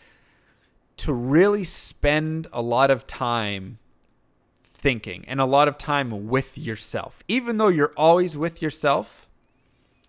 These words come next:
I think it's very easy to distract yourself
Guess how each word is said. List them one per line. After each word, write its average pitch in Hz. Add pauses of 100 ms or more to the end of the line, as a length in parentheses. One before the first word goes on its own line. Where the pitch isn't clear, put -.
(520)
I 135
think 175
it's 135
very 160
easy 139
to 127
distract -
yourself -